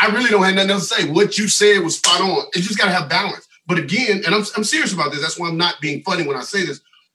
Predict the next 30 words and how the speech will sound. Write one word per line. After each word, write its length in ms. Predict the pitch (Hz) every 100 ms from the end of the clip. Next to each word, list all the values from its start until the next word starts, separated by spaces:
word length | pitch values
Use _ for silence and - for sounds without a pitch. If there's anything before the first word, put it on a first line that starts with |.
| -
Mental 440 | 139 208 220 202
health 280 | 165 185 170
is 120 | 151
a 60 | 139 - -
thing 540 | 233 254 170 120 117 - _ _ _ -
that 220 | 147 - - _ _ _ _ _ _ _ _ - 139
a 40 |
lot 180 | 185 254
of 40 |
people 160 | 254 214
don't 160 | 208 214
realize 320 | 220 202 180
they 80 | 185
don't 160 | 175 160
have 180 | 151
balance. 380 | 175 196 - -
And, 140 | 160 156 -
and 160 | 175 165
keep 240 | 311 -
in 80 | -
mind, 320 | 240 214 151
this, 260 | 247 - -
this 220 | 277 -
can 160 | 254
happen 480 | - 165 190 - 101 -
as 140 | 214
an 60 | 233 208
entertainer, 580 | 190 - 180 175 107 - _ _ -
as 200 | 240 -
comedians, 840 | 170 151 214 196 117 87 87 -